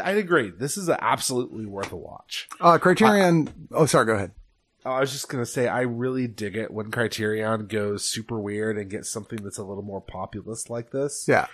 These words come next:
Speaker 1: Uh, 'cause it's always, uh, such a weird, like, "Oh, okay, you're releasing that? I, all right, I, I'm gonna, like, look at this again in a new light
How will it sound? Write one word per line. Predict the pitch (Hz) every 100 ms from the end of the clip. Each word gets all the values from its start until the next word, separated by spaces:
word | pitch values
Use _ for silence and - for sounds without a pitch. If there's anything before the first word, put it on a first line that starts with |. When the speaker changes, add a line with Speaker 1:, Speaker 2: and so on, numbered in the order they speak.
| - - -
Speaker 1:
Uh, | 123 120 110
'cause | - 151 123
it's | - 123 -
always, | - 131 131 135 127 120 -
uh, | 117 117
such | - - 180 170
a | 165
weird, | 123 117 127 127
like, | 117 - - - - -
"Oh, | - 180 208 107 82 _ _ _ -
okay, | 147 - 160
you're | 139 139
releasing | 123 110 127 - 190 117
that? | 101 104 139 214 240 - -
I, | 139 127 - _ _ _ _ _
all | 123
right, | 160 180
I, | - 156
I'm | 151
gonna, | 156 180 180
like, | 180 160
look | 143 139
at | 175
this | 175 165
again | 165 120 123 131
in | 139
a | 131
new | 117 123 120
light | 104 117 101